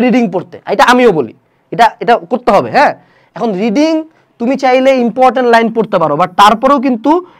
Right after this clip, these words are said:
সব ইম্পর্টেন্ট লাইন যদি তুমি মাথায় ঢুকাতে চাও, তোমার মনে থাকবে না। সেক্ষেত্রে তোমাকে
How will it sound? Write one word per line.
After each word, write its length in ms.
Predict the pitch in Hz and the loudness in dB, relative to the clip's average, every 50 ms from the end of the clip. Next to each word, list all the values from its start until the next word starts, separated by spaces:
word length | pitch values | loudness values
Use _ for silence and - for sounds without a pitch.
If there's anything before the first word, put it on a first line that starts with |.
| _ _ _ - - | _ _ _ -14 -4
সব 180 | - 226 269 294 302 294 277 | 2 2 2 4 4 2 2
ইম্পর্টেন্ট 380 | 233 254 285 277 247 254 277 269 | 2 2 2 2 2 2 0 0
লাইন 120 | 262 262 254 226 | 2 0 0 0
যদি 120 | 233 262 220 | -2 -2 -2
তুমি 100 | 262 262 247 226 | -2 -2 0 0
মাথায় 200 | 208 208 233 220 175 | 0 0 0 -2 -4
ঢুকাতে 280 | 208 202 254 247 254 226 220 | -2 -2 -2 0 -2 -2 -2
চাও, 140 | 202 131 98 - _ _ _ _ _ _ - | -4 -6 -8 -10 _ _ _ _ _ _ -8
তোমার 160 | 208 214 220 214 208 | -4 -2 -2 -2 0
মনে 140 | 196 202 196 - - | -2 -4 -4 -4 -6
থাকবে 240 | 175 156 151 135 123 104 | -6 -6 -6 -10 -14 -16
না। 60 | - _ _ _ _ _ _ _ _ _ - - | -18 _ _ _ _ _ _ _ _ _ -16 -6
সেক্ষেত্রে 520 | - 240 247 247 330 330 - - 320 233 233 277 254 - | -4 -4 -2 -2 -6 -8 -6 -2 0 0 0 0 0 -2
তোমাকে 200 | 208 202 190 | -4 -4 -4